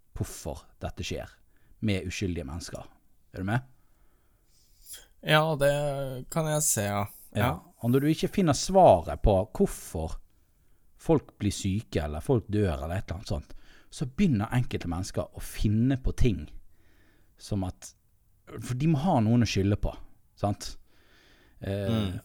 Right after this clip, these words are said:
Speaker 1: og da blir det ofte, da blir det ofte staten og alt dette her som blir,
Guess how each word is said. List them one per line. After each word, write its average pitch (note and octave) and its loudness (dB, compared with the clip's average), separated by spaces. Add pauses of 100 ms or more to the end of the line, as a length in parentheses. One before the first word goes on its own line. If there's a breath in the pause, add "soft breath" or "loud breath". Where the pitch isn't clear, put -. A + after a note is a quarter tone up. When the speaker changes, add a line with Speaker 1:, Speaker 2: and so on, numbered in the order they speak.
Speaker 1:
og C3+ -8
da F3+ 2
blir F3+ 2
det G2 0
ofte, G#2+ 0 (720)
da D#3 -2
blir D#3+ 0
det F2+ 0
ofte G#2 -2
staten F2 -2
og F2 -4
alt G#2 -8
dette - -10
her E2 -6
som D#2 -10
blir, E2 -4